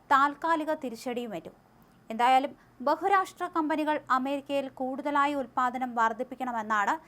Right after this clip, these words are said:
യു എസ് പ്രസിഡന്റിന്റെ നിലപാട്. അതുകൊണ്ട് തന്നെ ദോഹയിൽ വച്ച്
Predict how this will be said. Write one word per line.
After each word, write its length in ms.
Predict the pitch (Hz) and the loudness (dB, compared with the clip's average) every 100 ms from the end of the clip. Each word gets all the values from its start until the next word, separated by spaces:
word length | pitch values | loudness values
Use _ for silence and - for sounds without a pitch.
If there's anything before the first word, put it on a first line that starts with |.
| - _ | -20 _
യു 160 | 240 247 | -8 -2
എസ് 200 | 277 277 - | -4 -4 -4
പ്രസിഡന്റിന്റെ 600 | 277 247 285 247 214 170 | -4 -2 -4 -4 -6 -6
നിലപാട്. 580 | 208 202 196 214 220 - _ _ _ | -6 -8 0 2 2 -2 _ _ _
അതുകൊണ്ട് 420 | 233 247 269 269 285 | 0 0 -2 0 0
തന്നെ 220 | 254 247 - - _ | 0 -2 -8 -16 _
ദോഹയിൽ 500 | 247 302 311 339 370 | 2 4 4 0 0
വച്ച് 280 | 370 359 | 0 -2